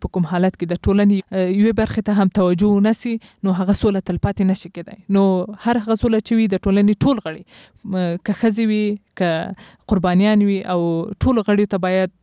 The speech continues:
آه، ونډه ورکول سي. هغه سوله عادلانه سوله ده چې په هغې کې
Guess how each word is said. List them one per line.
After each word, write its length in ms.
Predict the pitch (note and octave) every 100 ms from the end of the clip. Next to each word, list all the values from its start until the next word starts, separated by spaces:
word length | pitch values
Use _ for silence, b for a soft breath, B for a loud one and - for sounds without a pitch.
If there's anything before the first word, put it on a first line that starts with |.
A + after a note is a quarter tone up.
| -
آه، 340 | E3+ E3 E3
ونډه 260 | F3+ F#3 E3+
ورکول 420 | E3 - - E3
سي. 180 | - F#3+ _ -
هغه 240 | C#4+ D#4+
سوله 500 | D4 C#4+ C4+ B3+ A#3 -
عادلانه 400 | G#3 G3+ A3 A3
سوله 260 | A3+ A#3 A3
ده 120 | G#3+
چې 120 | -
په 240 | - F#3+ F#3
هغې 140 | A3+ -
کې 460 | G#3+ G#3 - C#3+